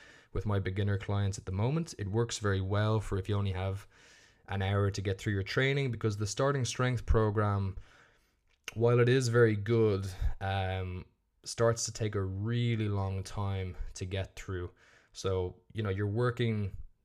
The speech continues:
three full body lifts and then either a chin up or a barbell row by the time you get to the later stages of that program.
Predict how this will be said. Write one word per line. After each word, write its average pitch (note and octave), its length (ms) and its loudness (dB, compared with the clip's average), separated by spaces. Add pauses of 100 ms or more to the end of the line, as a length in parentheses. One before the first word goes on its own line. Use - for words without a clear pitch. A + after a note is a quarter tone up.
(140)
three B2+ 320 0
full A2+ 300 2
body G#2 300 0
lifts G2 680 -4
and F#2+ 320 -4
then F#2+ 340 -4
either G2 420 -4 (400)
a G2+ 60 -8
chin A#2 280 2
up G#2 180 0
or G2 160 0
a F#2+ 40 0
barbell F#2+ 520 0
row G2 400 0
by F#2+ 140 -2
the F#2+ 100 -4
time F#2+ 280 -4
you F#2 80 -4
get F#2 160 -6
to - 80 -20
the - 60 -10
later G#2 300 0
stages G#2+ 380 -2
of G#2+ 80 -6
that A2 180 -4
program. A#2+ 500 0